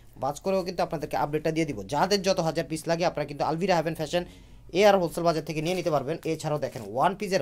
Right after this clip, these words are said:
অভাব নেই, যাদের যত হাজার পিস লাগে আপনারা কিন্তু নিয়ে নিতে পারবেন আলভিরা হেভেন ফ্যাশন এআর হোলসেল বাজার থেকে। Just ছোট্ট করে আপনাদেরকে আপডেটটা দিয়ে দিচ্ছি।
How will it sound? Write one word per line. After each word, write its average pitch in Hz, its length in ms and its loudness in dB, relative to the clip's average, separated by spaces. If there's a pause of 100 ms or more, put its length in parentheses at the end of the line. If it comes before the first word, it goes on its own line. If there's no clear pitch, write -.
(140)
অভাব 151 340 2
নেই, 113 180 -12 (420)
যাদের 156 380 0
যত 196 200 2
হাজার 160 220 0
পিস 147 200 -10
লাগে 165 160 0
আপনারা 139 200 -2
কিন্তু 135 180 -10
নিয়ে 143 160 -2
নিতে 170 140 0
পারবেন 151 320 2
আলভিরা 151 320 0
হেভেন 156 180 0
ফ্যাশন 196 280 -4 (600)
এআর 214 260 10
হোলসেল 190 280 2
বাজার 180 200 4
থেকে। 180 180 0
Just 233 220 2
ছোট্ট 226 160 0
করে 202 160 4
আপনাদেরকে 175 360 2
আপডেটটা 156 300 4
দিয়ে 175 160 2
দিচ্ছি। 175 320 0